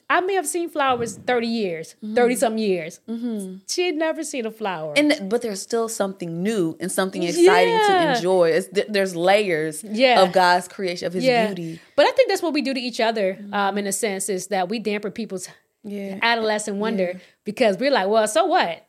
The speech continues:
Speaker 2: Yeah.
Speaker 1: So what? This is
Speaker 2: It's like
Speaker 1: happening."
Speaker 2: skepticism. It's like
Speaker 1: Yeah.
Speaker 2: this, like, this incessant spirit of skepticism that, like,
Speaker 1: Yes.
Speaker 2: creeps into everything. And I hate it
Speaker 1: I
Speaker 2: because
Speaker 1: hate
Speaker 2: it's
Speaker 1: it
Speaker 2: almost
Speaker 1: too.
Speaker 2: like smoke. You know what I mean? Like
Speaker 1: Yeah.
Speaker 2: how, you know how smoke, like, if, like, you,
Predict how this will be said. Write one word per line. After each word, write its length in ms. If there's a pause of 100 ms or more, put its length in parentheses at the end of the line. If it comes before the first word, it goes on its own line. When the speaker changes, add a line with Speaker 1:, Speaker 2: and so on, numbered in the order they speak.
(120)
Speaker 2:
Yeah. 320
Speaker 1:
So 180
what? 240
This 160
is 80
Speaker 2:
It's 40
like 220
Speaker 1:
happening." 160
Speaker 2:
skepticism. 680
It's 140
like 140
Speaker 1:
Yeah. 120
Speaker 2:
this, 440
like, 180
this 320
incessant 800 (340)
spirit 500
of 140 (380)
skepticism 580
that, 380
like, 140
Speaker 1:
Yes. 100
Speaker 2:
creeps 260
into 220 (120)
everything. 600 (280)
And 140
I 120
hate 340
it 80
Speaker 1:
I 40
Speaker 2:
because 220
Speaker 1:
hate 100
Speaker 2:
it's 80
Speaker 1:
it 40
Speaker 2:
almost 280
Speaker 1:
too. 60
Speaker 2:
like 400
smoke. 680 (340)
You 140
know 60
what 60
I 40
mean? 240
Like 120
Speaker 1:
Yeah. 80
Speaker 2:
how, 80
you 120
know 100
how 120
smoke, 380
like, 220
if, 180 (420)
like, 160
you, 160